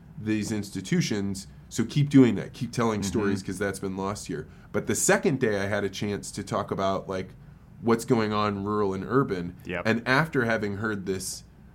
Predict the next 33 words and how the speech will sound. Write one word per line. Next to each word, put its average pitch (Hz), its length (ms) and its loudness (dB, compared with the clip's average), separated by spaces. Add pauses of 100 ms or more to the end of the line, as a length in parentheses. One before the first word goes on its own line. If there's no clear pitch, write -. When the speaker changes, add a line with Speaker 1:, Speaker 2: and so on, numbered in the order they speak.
(220)
Speaker 1:
dinner 127 440 6
and, 95 160 0
like, 92 220 -6
the 98 80 -4
things 123 260 2
that 113 80 0
were 104 80 0
going 107 180 0
on, 120 60 0
I 160 80 2
thought 156 320 2
I 147 100 4
knew 135 220 8
what 135 160 4
was 117 100 -6
going 131 200 2
on 127 180 0
with 117 140 -6
Canada 127 340 0
'cause 110 180 -6
I 104 60 -2
listened 113 320 -2
to 104 140 -2
Sean 110 320 -4
Newman's 107 320 -6
podcast 113 580 0
Speaker 2:
Yeah. - 60 -12 (100)
Speaker 1:
pretty 110 160 -6
much 107 200 -6
every 107 260 -2
week. 113 220 2
Speaker 2:
<laughs> 160 540 6
Speaker 1:
Um, 117 460 6